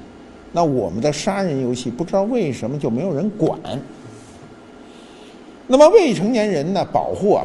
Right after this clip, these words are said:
本身是一个很大的范畴啊，犯罪保护是一个方面。呃，未成年保护法对未成年人的犯罪呢，从某种意义上讲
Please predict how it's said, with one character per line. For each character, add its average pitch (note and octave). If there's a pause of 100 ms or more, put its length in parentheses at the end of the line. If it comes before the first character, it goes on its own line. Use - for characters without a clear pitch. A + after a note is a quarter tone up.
本 G#2+
身 G3
是 F#3+
一 F#3
个 G#3+
很 G2 (160)
大 A#2
的 G#2+
范 D3+ (160)
畴 - (340)
啊， -
犯 A#3
罪 G3
保 -
护 -
是 D3
一 A#3
个 A3+
方 F#3+
面。 D4 (1300)
呃， D#3 (140)
未 F4
成 G3
年 A3+
保 B2+
护 A#3
法 -
对 E3+
未 A3
成 F3+
年 F#3
人 D#3
的 F#3+
犯 F#3
罪 F3+
呢， G#2 (240)
从 F#3
某 F3+
种 C3+
意 G#3
义 F#3
上 B2
讲 -